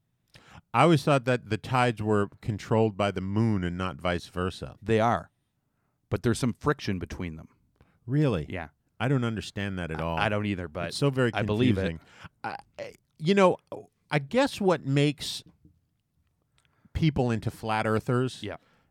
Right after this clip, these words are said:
Speaker 1: and, uh, and believe those sort of, like, not believe in science is because science is so complex and so,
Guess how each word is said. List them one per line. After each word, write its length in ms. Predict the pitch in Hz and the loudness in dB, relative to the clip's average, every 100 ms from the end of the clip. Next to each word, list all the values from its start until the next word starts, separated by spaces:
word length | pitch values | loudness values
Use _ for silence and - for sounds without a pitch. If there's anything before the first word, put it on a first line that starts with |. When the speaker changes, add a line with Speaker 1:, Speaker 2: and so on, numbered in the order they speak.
| _ _ - | _ _ -2
Speaker 1:
and, 500 | 104 95 92 90 95 | 0 2 0 -2 -4
uh, 340 | 92 90 85 85 | 0 0 0 -2
and 300 | - 92 87 - | -2 -4 -4 -4
believe 360 | 101 110 98 | 0 0 2
those 240 | 101 104 101 | 2 4 2
sort 240 | - 98 | 0 0
of, 140 | 95 92 | 0 -2
like, 440 | 92 90 87 - - _ 95 87 | -2 -2 -4 -10 -20 _ -16 -4
not 300 | 101 104 87 | 0 0 0
believe 300 | 101 107 92 | -2 -2 -2
in 120 | 92 | -6
science 640 | - 101 95 107 117 - - _ _ _ | -4 -2 0 0 -4 -8 -20 _ _ _
is 140 | 113 104 | -4 -2
because 360 | 117 120 131 | -4 -2 -2
science 280 | - 135 131 | 0 -2 -2
is 100 | 123 | -6
so 320 | - - 151 | -6 0 0
complex 840 | 175 170 156 139 - 110 92 - - - | 0 -4 -4 -4 -2 -2 -2 -10 -14 -6
and 220 | 101 95 | -4 -4
so, 500 | - 127 131 135 | 0 4 4 4